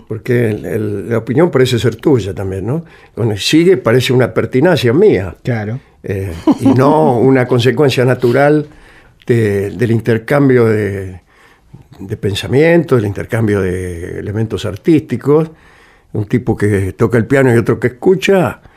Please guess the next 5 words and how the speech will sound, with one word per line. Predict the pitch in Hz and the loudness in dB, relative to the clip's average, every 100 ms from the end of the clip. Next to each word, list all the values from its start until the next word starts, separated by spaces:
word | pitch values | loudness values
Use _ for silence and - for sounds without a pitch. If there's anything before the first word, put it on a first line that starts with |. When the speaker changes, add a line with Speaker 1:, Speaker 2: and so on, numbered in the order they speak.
| - - - - | -20 -20 -20 -14
Speaker 1:
es | - 110 98 - | -4 -2 -2 -4
un | 107 104 - | -4 -4 -6
intercambio | - 113 107 - 135 127 120 117 110 107 95 98 | -6 -2 -2 0 2 4 4 4 2 -2 -8 -14
no | 104 120 156 | -4 0 4
necesariamente | 151 117 107 110 113 113 110 - 107 101 90 87 | 2 2 0 0 0 0 -2 -2 -2 0 -4 -8